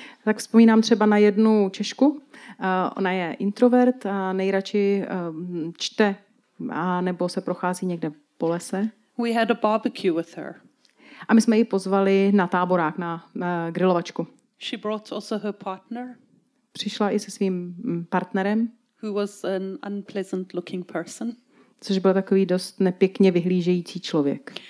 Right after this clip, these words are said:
Speaker 2: And it was interesting because she came with no makeup and she had a sleeveless dress, but it was very modest.
Speaker 1: A bylo velmi zajímavé ji vidět. Ona přišla,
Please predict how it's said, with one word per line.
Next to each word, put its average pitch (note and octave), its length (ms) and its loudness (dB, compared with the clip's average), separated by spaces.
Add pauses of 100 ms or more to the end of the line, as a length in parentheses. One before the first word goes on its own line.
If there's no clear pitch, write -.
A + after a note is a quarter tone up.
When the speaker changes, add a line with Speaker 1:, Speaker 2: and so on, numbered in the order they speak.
(240)
Speaker 2:
And G#3+ 400 2 (220)
it A#3 140 -4
was A#3+ 200 0
interesting C4 680 4
because G#3+ 320 0
she A#3+ 200 -4
came A#3 300 2
with A3 120 -6
no A3+ 320 0
makeup G#3+ 520 -2 (520)
and G#3 180 0
she A#3+ 140 -2
had B3 200 -2
a B3 40 -6
sleeveless B3+ 680 -6
dress, F#3 500 -2
but G#3 120 4
it A3 120 0
was G#3+ 220 0
very A3+ 200 2
modest. G#3 600 -4 (880)
Speaker 1:
A - 60 2
bylo G#3+ 140 8
velmi A#3 240 8
zajímavé G#3+ 400 4
ji G#3+ 80 6
vidět. F3 240 0
Ona G3 160 -2
přišla, G#3 540 0